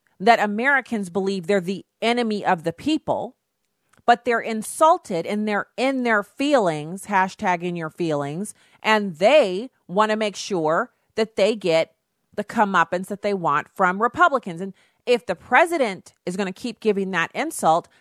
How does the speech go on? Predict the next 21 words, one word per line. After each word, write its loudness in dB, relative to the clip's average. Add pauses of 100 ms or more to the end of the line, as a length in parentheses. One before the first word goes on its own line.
they're -2
gonna -2
make 0
the -4
news -2
story 0
that -4
he's -4
insulting 0
them -6
and -4
endangering -2
their 2
lives, 4
like -6
they -4
never -2
got 2
death 2
threats -2
before. -4